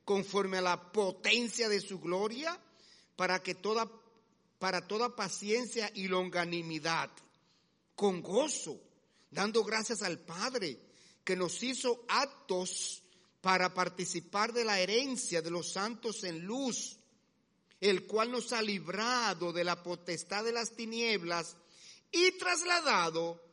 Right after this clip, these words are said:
al reino de su amado Hijo, en quien tenemos redención por su sangre,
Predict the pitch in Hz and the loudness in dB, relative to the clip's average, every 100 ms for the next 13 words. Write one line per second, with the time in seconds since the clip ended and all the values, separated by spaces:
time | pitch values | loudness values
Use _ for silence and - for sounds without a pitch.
0 | _ - 202 196 160 214 294 262 208 185 | _ -2 2 2 0 4 6 6 6 0
1 | 180 185 - - 160 190 196 190 196 190 | -2 -6 -20 -20 0 4 4 2 0 0
2 | 165 170 196 220 214 247 302 - 156 110 | 2 0 0 0 -2 -2 -2 -2 -6 -8
3 | - _ _ _ 175 180 175 170 170 156 | -14 _ _ _ -2 -2 0 -4 -2 -2
4 | 185 240 254 233 - - - - _ _ | 0 0 0 -2 -4 -16 -20 -20 _ _
5 | - 156 151 147 127 - 175 269 285 269 | -10 -6 -6 -6 -8 -4 2 2 2 -4
6 | 226 214 - 220 226 233 254 | -4 -6 -6 -6 -6 -6 -8